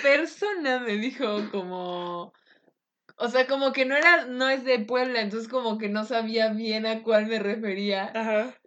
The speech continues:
Speaker 1: Y como estaban los dos en el mismo lugar,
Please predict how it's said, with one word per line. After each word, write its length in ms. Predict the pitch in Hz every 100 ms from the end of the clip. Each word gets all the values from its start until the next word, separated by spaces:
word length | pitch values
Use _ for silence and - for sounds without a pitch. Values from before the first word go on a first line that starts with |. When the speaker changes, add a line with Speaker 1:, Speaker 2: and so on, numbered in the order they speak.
| _ _ -
Speaker 1:
Y 160 | 247
como 220 | 214 240 240
estaban 380 | 240 277 311
los 240 | 285 233 220
dos 200 | 247 302
en 180 | 269 240
el 160 | 220
mismo 440 | 226 240 262 254 262
lugar, 540 | 233 208 208 208 269